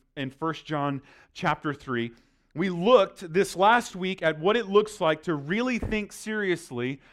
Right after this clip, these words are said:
about the incarnation. That is, God being with us and for us in Christ. Incarnate means to take on flesh. And so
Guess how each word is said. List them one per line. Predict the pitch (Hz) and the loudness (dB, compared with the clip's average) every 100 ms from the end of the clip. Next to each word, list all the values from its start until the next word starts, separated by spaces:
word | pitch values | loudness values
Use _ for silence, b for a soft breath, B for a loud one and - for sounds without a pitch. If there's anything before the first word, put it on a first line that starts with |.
| B - | B -2
about | 160 175 160 151 | 2 4 2 0
the | 175 | -2
incarnation. | 190 196 - 190 190 185 - 139 123 | -2 -2 2 2 4 0 -2 -6 0
That | 170 180 | 2 4
is, | 165 - | 2 -2
God | - 214 208 160 151 147 B B | 0 4 6 6 4 0 B B
being | - 185 170 139 | -4 -2 -2 0
with | 180 202 | 0 2
us | 220 214 180 | 2 0 -4
and | 170 | -6
for | - - 202 185 | -8 -2 2 6
us | 143 139 - - b b _ | 6 4 -4 -18 b b _
in | 175 175 | -4 -4
Christ. | - 185 156 110 - - - | -2 4 4 2 -6 -20 -8
Incarnate | 175 196 190 208 208 202 | -2 -2 0 2 4 2
means | 175 180 175 | 0 -4 -4
to | 170 | -8
take | - 202 190 190 | -6 -4 -4 -2
on | 170 165 156 | -2 -2 -4
flesh. | - 175 151 - | 0 2 4 0
And | 156 | -8
so | - 165 | -2 -2